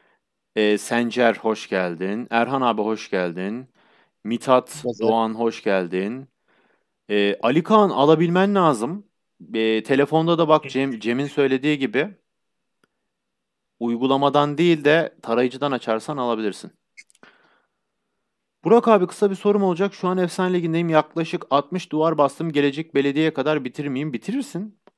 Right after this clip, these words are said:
Speaker 1: Yani savaş kaçırmazsan etmezsen her türlü bitirirsin. Bir problem yaşanmaz. Uluç hoş geldin demiş. Nedim Kaptu. Evet, Emir Kaya sağ olsun desteklerine devam ediyor.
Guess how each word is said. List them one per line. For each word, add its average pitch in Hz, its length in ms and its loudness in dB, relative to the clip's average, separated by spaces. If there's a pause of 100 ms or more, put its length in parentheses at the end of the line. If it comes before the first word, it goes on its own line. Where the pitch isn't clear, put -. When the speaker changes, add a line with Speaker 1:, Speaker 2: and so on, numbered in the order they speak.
(100)
Speaker 1:
Yani 120 220 -4
savaş 131 340 -2
kaçırmazsan 135 640 -6
etmezsen 156 600 -6 (100)
her 160 280 2
türlü 147 380 -4
bitirirsin. 165 520 -6 (100)
Bir 113 100 -12
problem 123 420 -6
yaşanmaz. 117 580 -10 (880)
Uluç 156 440 -8
hoş 139 280 -4
geldin 127 360 0
demiş. 127 420 -8
Nedim 117 520 -4
Kaptu. 117 520 -8 (1700)
Evet, 190 440 4 (100)
Emir 175 300 2
Kaya 190 280 6
sağ 170 280 2
olsun 185 360 -2
desteklerine 170 640 2
devam 175 260 6
ediyor. 160 440 0